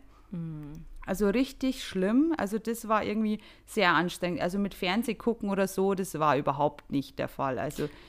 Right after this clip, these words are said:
Speaker 2: ich hing da nur so rum.
Speaker 1: Und konntest du wenigstens schlafen? Also wenn ich so Kopfschmerzen oder so hab, dann hilft es immer total, einfach nur zu schlafen und
Speaker 2: Ja, also die
Speaker 1: Aber
Speaker 2: Sache war die, ich hab mir immer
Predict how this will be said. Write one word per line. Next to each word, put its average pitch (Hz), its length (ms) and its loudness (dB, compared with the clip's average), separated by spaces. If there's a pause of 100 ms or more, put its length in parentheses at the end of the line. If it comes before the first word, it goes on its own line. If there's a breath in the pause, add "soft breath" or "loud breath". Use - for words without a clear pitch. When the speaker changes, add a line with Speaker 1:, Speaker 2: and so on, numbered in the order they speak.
(120 loud breath)
Speaker 2:
ich - 140 -6
hing 196 240 2
da 170 120 2
nur 175 200 0
so 160 140 -2
rum. 156 260 0 (260)
Speaker 1:
Und 196 160 -2
konntest 202 420 -2
du 190 120 -4
wenigstens 180 440 -4
schlafen? 175 300 -2
Also 180 180 0
wenn 180 140 0
ich 170 140 -4
so 180 80 -6
Kopfschmerzen 220 580 -2
oder 202 160 -2
so 202 140 -2
hab, 202 180 -2
dann 190 140 2
hilft 190 260 -2
es 185 140 -4
immer 190 200 0
total, 180 600 0
einfach 180 280 -2
nur 180 140 -2
zu 180 120 -4
schlafen 175 540 2
und 170 300 -6 (340 loud breath)
Speaker 2:
Ja, 190 420 0 (760 loud breath)
also 208 300 4
die 190 100 -2
Speaker 1:
Aber 214 60 0
Speaker 2:
Sache 226 300 4
war 202 120 4
die, 226 300 -4
ich 220 160 -6
hab 208 140 0
mir 214 180 -2
immer 214 420 2